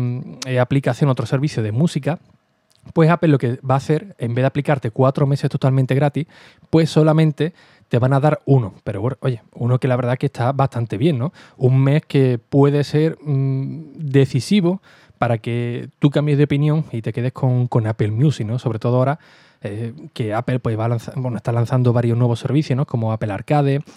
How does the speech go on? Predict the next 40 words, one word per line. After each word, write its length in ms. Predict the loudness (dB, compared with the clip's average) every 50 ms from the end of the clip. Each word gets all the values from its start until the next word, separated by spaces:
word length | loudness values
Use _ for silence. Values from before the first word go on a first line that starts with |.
| -20 -20 _ _ _
ahora 200 | -6 -6 -4 -4
llegará, 460 | -4 -4 -4 -4 -4 -4 -4 -6 -8 -10 -10
eh, 140 | -10 -6 -4
Apple 260 | -2 -2 0 -2 -2
T 120 | -4 -4 -4
V 140 | -4 -6 -4
Plus 260 | 0 0 0 0 0
con 220 | -2 -2 -2 -2 -2
el 80 | -4
tema 180 | -4 -2 -2 0
de, 220 | 0 -2 -2 -2
de 120 | -4 -4 -2
series, 340 | 0 0 2 2 0 -2 -4 _ _ -20 _ _ _ _
y 200 | -2 0 0 0
te 100 | 0 -2
pueda, 600 | 0 0 2 2 4 4 4 6 4 4 2 2 -2 -4 -10 -14 -20 -20 -20 -20 -20 -20 -20 -20 -20 -20 -20 -16 -14
hacen 260 | -12 -10 -8 -8 -8
recapacitar 1000 | -6 -6 -6 -6 -6 -6 -8 -6 -6 -6 -8 -8 -10 -8 -4 -2 -2 -2 -2 -4 _ _ _ _ _ -16
de 280 | -14 -12 -10 -10 -12
cerrar 360 | -10 -8 -6 -2 0 0 2
ya 140 | 2 2 0
ese 160 | 0 0 -2
conjunto 600 | -2 0 0 0 0 2 2 0 2 2 2 2 2
de, 300 | 4 2 2 0 -2 -4 -6
de 220 | -6 -4 -4 -2
vicios 540 | 0 0 -2 -4 -4 -4 -4 -4 -4 -6 -10 _ _
y 140 | _ -2 0
virtudes 560 | 0 -2 -2 -2 -2 0 0 0 -2 -6 -8 _ _ _ -20 -20 _ _ _
de, 240 | -4 -2 -2 0 0
de 180 | 0 2 2 4
Apple, 320 | 2 2 2 0 -2 -2
con 160 | -4 -8 -10 -6
música, 800 | -4 -4 -4 -4 -4 -6 -4 -2 0 0 0 0 0 -2 -4 -6 -10
el 240 | -12 -12 -12 -14 -16
juego, 500 | -8 -4 -2 0 2 2 2 2 0 0
películas, 540 | -2 -4 -4 -4 -4 -4 -2 -4 -4 -4 -4
y 80 | -4 -2
tenerlo 240 | 0 0 0 0 0
todo 180 | 0 -2 -2
centralizado. 580 | -2 -4 -4 -2 -2 -4 -2 0 0 -2 -2